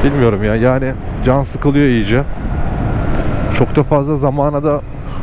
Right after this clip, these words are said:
oynamak istemiyorum. Zamana oynadıkça malum piyasa yerinde durmuyor. Tamam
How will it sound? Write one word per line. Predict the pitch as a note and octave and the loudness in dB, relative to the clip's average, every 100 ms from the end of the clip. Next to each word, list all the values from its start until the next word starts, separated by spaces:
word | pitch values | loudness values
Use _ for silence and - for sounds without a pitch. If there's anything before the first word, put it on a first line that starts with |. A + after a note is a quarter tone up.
| - | 0
oynamak | A#2+ C3+ C#3+ D3+ | 2 4 2 0
istemiyorum. | - C#3 A#2 A2+ B2+ | -2 -2 2 0 2
Zamana | A#2 B2 B2+ C3+ | 2 2 2 0
oynadıkça | C3 C3+ C3+ C3 C#3 C#3 - - - - - - - - - - - - - F2+ G#2+ | 2 2 2 2 0 0 -2 -6 -6 -6 -6 -4 -2 -2 -2 -2 -2 -2 -2 0 2
malum | B2 C#3 B2 C3+ | 4 2 0 0
piyasa | C3 C3 C#3+ | 2 2 2
yerinde | C3 C3+ C3+ C#3 C3 | 4 2 2 0 2
durmuyor. | D3 D3 A#2+ A#2 C#3+ - - - - - - - - - | 2 2 2 0 -2 -8 -10 -8 -8 -8 -6 -6 -4 0
Tamam | A#2 B2+ | 2 2